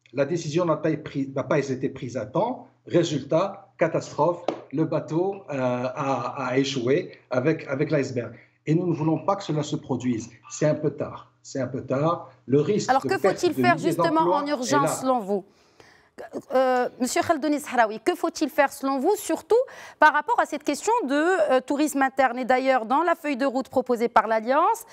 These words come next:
Speaker 2: les estimations sur le tourisme interne, vous l'avez dit tout à l'heure, a été évaluées à quelques quarante-cinq milliards de dirhams, vingt et un milliards de dirhams du, euh, des, des dépenses touristiques des Marocains à l'étranger.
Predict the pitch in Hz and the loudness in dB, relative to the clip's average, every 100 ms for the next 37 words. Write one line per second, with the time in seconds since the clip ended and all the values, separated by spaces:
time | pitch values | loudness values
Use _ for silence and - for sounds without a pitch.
0 | - - 233 285 302 - 320 294 285 277 | -20 -6 0 2 2 0 2 2 2 -2
1 | 254 247 247 247 247 233 226 220 214 294 | -2 -2 0 -2 -2 -2 0 0 0 0
2 | 262 262 240 226 247 254 233 226 214 - | 0 -2 -4 -4 0 2 4 2 0 -8
3 | - - 247 - 285 240 262 254 254 220 | -8 0 0 2 0 2 2 2 2 0
4 | 233 - 247 254 233 - 247 - 226 220 | -2 -4 2 2 2 -2 -4 -4 -4 0
5 | 220 196 220 254 311 392 - - 180 254 | 0 0 -2 2 2 2 -2 -14 -2 0
6 | 370 359 349 330 330 330 285 285 - 285 | 2 2 0 0 2 2 0 -4 -2 0
7 | 269 427 440 226 285 370 - 247 247 240 | 2 0 -2 -2 0 0 0 0 2 2
8 | 226 202 262 254 202 254 285 - 427 - | 0 0 0 0 -2 -2 -2 0 -2 -2
9 | 285 269 - 381 240 254 269 262 392 359 | -4 -4 -4 -4 0 2 2 2 0 0
10 | 254 311 - 294 240 262 | 0 -4 -2 -2 0 -2